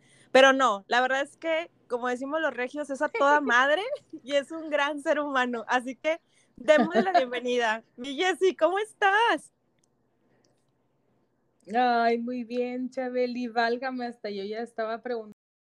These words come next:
Speaker 1: Bienvenidos a Chabeli Moreno, el podcast.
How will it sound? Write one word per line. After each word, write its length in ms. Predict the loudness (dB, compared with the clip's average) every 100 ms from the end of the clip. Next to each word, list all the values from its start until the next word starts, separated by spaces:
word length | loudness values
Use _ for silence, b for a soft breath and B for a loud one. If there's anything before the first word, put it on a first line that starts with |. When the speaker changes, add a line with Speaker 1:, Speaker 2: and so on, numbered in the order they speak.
| _ -18 B B B 8
Speaker 1:
Bienvenidos 960 | 10 10 10 10 10 10 10 8 4 6
a 160 | 8 8
Chabeli 500 | 8 10 10 10 10
Moreno, 420 | 10 8 8 8
el 140 | 8
podcast. 720 | 4 0 0 -2 -8 -8 -18